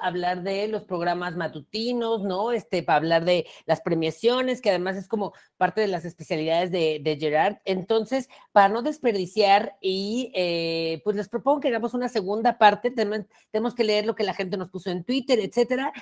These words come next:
Entonces, les propongo yo que la próxima semana nos demos otro tiempito para grabar una segunda parte y sirve que la gente se quede enganchada. ¿Algo que quieran dejarle como gancho? Pablo, ¿algo que quieras decir antes de irnos?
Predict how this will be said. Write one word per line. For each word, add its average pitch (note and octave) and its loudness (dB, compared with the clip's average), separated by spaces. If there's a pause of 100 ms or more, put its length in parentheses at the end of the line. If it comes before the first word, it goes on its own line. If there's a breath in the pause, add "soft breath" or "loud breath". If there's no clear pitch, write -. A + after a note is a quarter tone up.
(160 loud breath)
Entonces, A#3+ 0 (160 loud breath)
les A3 0
propongo B3+ 0
yo C4+ 0
que B3 4
la G#3 2
próxima G#3 -4
semana A#3 -2
nos F3 -2
demos G3 0
otro G3+ 0
tiempito B3 2
para A#3+ 4
grabar F#3 2
una G#3 0
segunda F#3 -4
parte G3+ 2 (260 loud breath)
y F3 -6
sirve A3 4
que A3 2
la E3+ 0
gente G#3 -4
se F#3 -6
quede G3 0
enganchada. G#3 2
¿Algo A#3+ 8
que - -20
quieran A3+ 4
dejarle G#3+ -2
como F#3+ 0
gancho? G3+ -2
Pablo, A3+ 4
¿algo A3 2
que F#3+ -6
quieras G#3 4
decir G3 -4
antes F#3 -4
de E3 -2
irnos? G3 -6